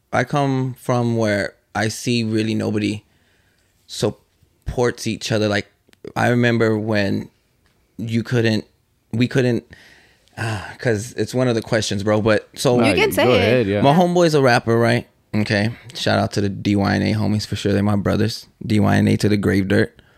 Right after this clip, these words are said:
Speaker 1: But, um, in the beginning, nobody supported the music. And then other people, when we'd go out, I would see other artists and other creatives, like, the whole scene of just whatever, uh, like, a,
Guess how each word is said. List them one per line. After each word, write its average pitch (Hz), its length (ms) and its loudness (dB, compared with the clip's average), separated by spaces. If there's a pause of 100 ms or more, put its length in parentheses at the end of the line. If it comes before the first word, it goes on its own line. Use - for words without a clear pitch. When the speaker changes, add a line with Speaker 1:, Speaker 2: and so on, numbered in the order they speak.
(260)
Speaker 1:
But, 107 340 -2
um, 101 340 0 (540)
in 113 100 0
the 113 80 2
beginning, 123 640 2 (220)
nobody 123 540 2 (760)
supported 117 640 0
the 90 80 -6
music. 117 520 0
And 107 160 2
then 101 280 2
other 120 240 4
people, 123 480 0
when 113 160 2
we'd 110 200 2
go 107 240 0
out, 123 340 0
I 107 120 -2
would 110 160 0
see 104 200 0
other 113 240 2
artists 120 420 2
and 95 140 -2
other 117 320 0 (400)
creatives, 123 580 2
like, 101 260 -2
the 110 120 0
whole 127 200 2
scene 131 440 4
of 107 140 2
just 110 360 -2 (640)
whatever, 117 640 2 (220)
uh, 104 140 0
like, 117 120 -6
a, 90 100 -2